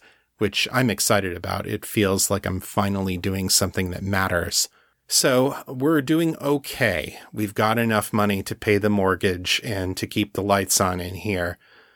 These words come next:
A big part of that goes to the, everyone in the Patreon community who's continuing to support this podcast. Every little bit helps. I know that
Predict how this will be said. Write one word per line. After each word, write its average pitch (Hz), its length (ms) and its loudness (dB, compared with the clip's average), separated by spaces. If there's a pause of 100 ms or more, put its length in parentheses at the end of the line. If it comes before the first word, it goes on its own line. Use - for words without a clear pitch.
(200)
A 104 140 -2
big 113 320 -2
part 110 240 2
of 98 100 0
that 98 300 0 (120)
goes 101 280 0
to 104 120 2
the, 101 140 -4
everyone 107 380 4
in 95 100 0
the 92 60 -4
Patreon 101 640 2
community 98 580 0
who's 101 240 -2
continuing 98 640 -2
to - 100 -10
support - 500 2
this - 180 0
podcast. 117 800 0 (600)
Every 113 300 4
little 104 300 4
bit 110 260 0
helps. - 600 2 (360)
I 101 100 0
know 101 180 4
that 98 200 0